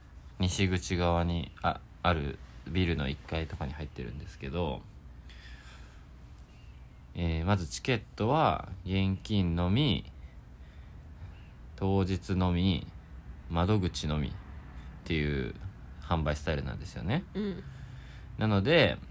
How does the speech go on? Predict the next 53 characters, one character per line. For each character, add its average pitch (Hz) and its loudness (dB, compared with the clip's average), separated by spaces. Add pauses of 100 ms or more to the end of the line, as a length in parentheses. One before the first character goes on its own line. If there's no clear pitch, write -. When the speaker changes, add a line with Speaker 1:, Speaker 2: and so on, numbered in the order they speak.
Speaker 1:
名 117 2
古 123 6
屋 110 6
に 123 4
こ 98 6
の 101 8
映 101 8
画 95 6
見 90 4
に 95 6
行 90 2
き - -10
た 98 2
い 90 4
な 92 4
っ - -2
て - -4
思 82 2
っ 82 2
て - -6
行 78 0
っ - -10 (120)
た 92 4
ん 90 4
で 82 0
す - -6
け 85 0
ど、 90 2 (340)
予 98 4
約 143 6
と 143 4
か 85 4
で 80 -2
き 139 2
な 113 6
い 73 -2
と。 - -8 (220)
Speaker 2:
そ - 0
う。 185 2 (300)
Speaker 1:
は 95 6
い。 78 2 (1040)
で、 120 6 (400)
十 135 4
二 135 6
時 131 4
ぐ 127 6
ら 110 8
い 82 4
か - 2
ら 80 4
映 85 4
画 78 0
が 73 -4